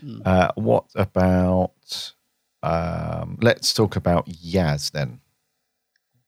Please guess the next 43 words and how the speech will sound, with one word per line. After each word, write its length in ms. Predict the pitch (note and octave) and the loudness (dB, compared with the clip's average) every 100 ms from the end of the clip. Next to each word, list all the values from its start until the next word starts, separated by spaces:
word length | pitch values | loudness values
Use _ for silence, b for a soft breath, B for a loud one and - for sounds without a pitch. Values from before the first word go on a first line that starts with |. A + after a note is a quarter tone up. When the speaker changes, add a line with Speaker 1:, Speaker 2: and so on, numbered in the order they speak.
| _ _ _ _ | _ _ _ _
Speaker 2:
Do 100 | G2 | -4
you 40 | |
think 260 | F2+ F#2 - | 0 0 0
Yaz 300 | F2+ F2+ F2 | 4 4 4
got 180 | F#2+ - | 2 2
up 180 | D#2 - | 0 -2
to 120 | D2+ | -2
much 300 | D#2 - - | -2 -2 -8
this 180 | D#2+ D#2 | -6 -6
episode? 520 | C#2+ C#2+ D#2+ D#2 - _ | -6 -6 -6 -6 -10 _
Speaker 1:
<laughs> 100 | - | -4
No, 800 | F3+ - - A#2 A2 A2 A2+ A2+ - B B B B | -2 0 0 4 6 6 4 2 -2 B B B B
she 180 | - B2 | -4 0
didn't, 340 | A2+ A2 G#2+ | 2 2 2
did 180 | - A2+ | 2 0
she? 260 | - A2+ A#2 B2 | 2 4 4 2
Speaker 2:
<laughs> 100 | - | 2
Speaker 1:
Again, 440 | A2+ B2+ C3+ C3 A2 - | 4 6 6 6 2 -2
let's 300 | E3 C#3 - | 0 0 2
not 180 | C#3 - | 0 2
beat 160 | D3 | 2
around 220 | C3 C#3 D3 | 4 4 4
the 80 | |
bush. 240 | C#3+ D#3+ - B B B | 4 2 2 B B B
Paula, 340 | - F#3 B2+ - | 2 4 4 4
I, 200 | G3+ A3+ | 4 4
I 180 | - G#3 | 4 4
do 340 | F3 A#3+ B3 | 2 2 4
feel 300 | A3 A3+ G#3 | 6 6 6
sorry 420 | F#3 - G3 G3 F3 | 4 2 4 6 4
for 300 | - C3+ A2 - _ _ _ _ - | 4 2 2 -4 _ _ _ _ 0
Mandip 360 | B2+ A#2 A#2+ B2 | 2 2 0 2
Gill, 260 | A#2+ A2+ | 4 4
you 140 | A2 A2 | 2 -2
know. 300 | G2+ G2 G#2+ b b b | -2 -4 -6 b b b
I 60 | C#3+ | 2
was 140 | D3+ | 4
thinking 340 | G3+ F#3+ E3 | 4 4 2
this 300 | C#3+ B2+ - - - | 2 2 -2 -14 -2
when 140 | C#3 | 0
she 260 | C3+ C3+ C3 | 2 4 4
sort 220 | A2 - | 2 -2
of 180 | B2+ B2 | -2 -4